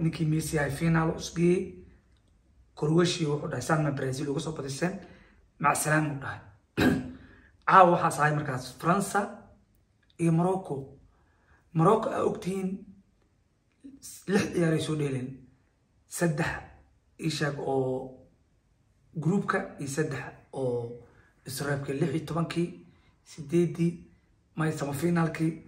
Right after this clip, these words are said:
shan ay soo dheeleen. Semifinalka kulankaani lix ku noqon doono. Finalkana waxa waaye toddoba ku noqon doona.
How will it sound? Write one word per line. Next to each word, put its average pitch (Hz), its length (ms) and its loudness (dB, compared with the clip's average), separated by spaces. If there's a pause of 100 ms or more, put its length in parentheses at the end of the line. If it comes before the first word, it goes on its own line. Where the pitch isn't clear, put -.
(320)
shan 185 240 0
ay 180 60 2
soo 165 160 -2
dheeleen. 139 260 -2
Semifinalka 160 580 -4 (320)
kulankaani 170 440 0
lix 160 140 0
ku 170 100 -6
noqon 165 240 -4
doono. 185 200 -2 (1400)
Finalkana 165 580 0
waxa 151 140 -4
waaye 147 180 -4
toddoba 143 340 -4
ku - 80 -8
noqon 139 220 -10
doona. 127 220 -6